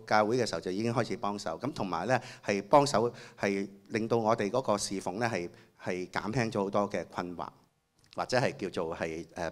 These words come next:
burden，即係好多嘅重擔。噉呢，就另外呢，就係，呃，雖然佢突然間喺我哋當中唔見咗一段時間，但係佢仍然呢，係有掛，有，有照顧住我哋，有願-，都願意繼續去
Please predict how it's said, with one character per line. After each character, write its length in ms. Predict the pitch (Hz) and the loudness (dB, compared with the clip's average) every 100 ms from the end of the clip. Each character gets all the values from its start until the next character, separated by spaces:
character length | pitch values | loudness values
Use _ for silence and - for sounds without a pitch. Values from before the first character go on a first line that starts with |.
| - | 2
burden， 320 | 120 107 78 | 2 2 -2
即 140 | - | 0
係 100 | 110 | 0
好 100 | 92 | 0
多 160 | 98 110 | 0 -2
嘅 140 | 95 | -2
重 240 | - 76 90 | -8 -10 -6
擔。 160 | 82 - - - - - - | -6 -8 -16 -20 -20 -20 -8
噉 120 | 117 | 0
呢， 200 | 156 175 | 6 8
就 300 | 135 117 110 | 8 6 6
另 220 | 113 110 | 2 0
外 160 | 107 104 | 0 2
呢， 120 | 139 | 2
就 140 | 135 101 | 0 -2
係， 260 | 101 92 90 - - | -2 -4 -6 -16 -4
呃， 200 | 95 92 | -2 2
雖 240 | - 170 | 6 6
然 100 | 92 | 6
佢 80 | 110 | 2
突 120 | 110 | 0
然 140 | 90 | -2
間 160 | 98 151 | 0 2
喺 160 | 135 123 | 2 2
我 80 | 110 | 2
哋 80 | 98 | 4
當 180 | 139 | 6
中 220 | 135 131 85 | 6 2 -2
唔 40 | |
見 120 | 92 101 | -2 0
咗 100 | 120 | 0
一 40 | 123 | 0
段 120 | 92 | -4
時 180 | - 76 | -4 -4
間， 200 | 92 80 | -4 -4
但 180 | 90 90 | -2 -4
係 60 | 90 | -2
佢 100 | 101 | -4
仍 180 | 92 78 | -4 -8
然 120 | 80 98 | -8 -4
呢， 120 | 117 | -2
係 40 | 87 | -2
有 180 | 87 87 | -4 -6
掛， 220 | - 87 92 - - - | -4 -2 -4 -8 -20 -8
有， 200 | - 104 - - _ | 0 0 -2 -14 _
有 140 | 117 104 - - | 2 4 2 -4
照 160 | - | 2
顧 320 | 120 113 117 113 | 4 2 0 -2
住 180 | 101 | -2
我 100 | 95 | -2
哋， 120 | 101 92 | -2 -2
有 180 | 92 101 | -4 -4
願-， 180 | 98 92 - | -6 -10 -4
都 140 | 147 | -2
願 200 | 110 90 | -2 -8
意 140 | 87 95 | -8 -8
繼 120 | 95 | -8
續 200 | 90 | -8
去 80 | - | -8